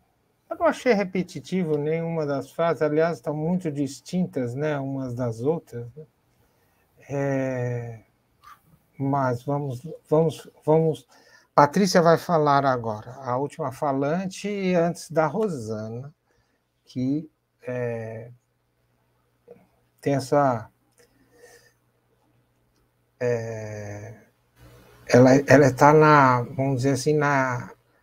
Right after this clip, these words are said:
na curva da, da próxima parte, né? Patrícia, por favor, é, bem-vinda.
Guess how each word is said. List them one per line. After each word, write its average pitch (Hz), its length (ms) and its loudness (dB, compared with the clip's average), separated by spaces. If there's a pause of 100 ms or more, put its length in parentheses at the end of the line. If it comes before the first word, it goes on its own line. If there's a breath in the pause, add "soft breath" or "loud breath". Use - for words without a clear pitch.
(380)
na 135 220 2 (100)
curva 123 640 8
da, 127 400 -2
da 127 220 0
próxima 123 580 -2
parte, - 600 -16
né? 120 200 -10 (680 soft breath)
Patrícia, 139 500 2
por 156 200 -2
favor, 139 680 -2 (1080)
é, 120 220 2
bem-vinda. 113 600 -6